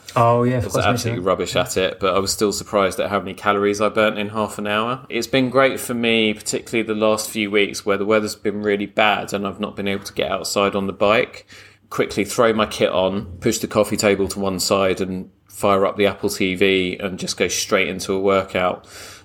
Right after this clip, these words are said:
Speaker 2: Burn off three hundred and fifty, four hundred calories and you're done.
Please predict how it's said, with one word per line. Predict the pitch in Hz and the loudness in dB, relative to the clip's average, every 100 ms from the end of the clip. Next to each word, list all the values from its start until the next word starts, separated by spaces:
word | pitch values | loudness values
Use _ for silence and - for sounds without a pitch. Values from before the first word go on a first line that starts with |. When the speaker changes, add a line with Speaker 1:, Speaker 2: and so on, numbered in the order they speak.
| _ | _
Speaker 2:
Burn | 101 95 | 2 4
off | 90 87 | 2 -2
three | - - - 92 | -8 -6 -2 -2
hundred | 98 87 | -2 -4
and | 92 | -4
fifty, | - 92 - | -2 -2 -4
four | 90 98 | -2 -2
hundred | 92 90 92 | -2 -4 -2
calories | 104 95 95 92 | 0 2 2 0
and | 95 92 | -2 -2
you're | 90 | 0
done. | 101 98 92 | 2 0 -2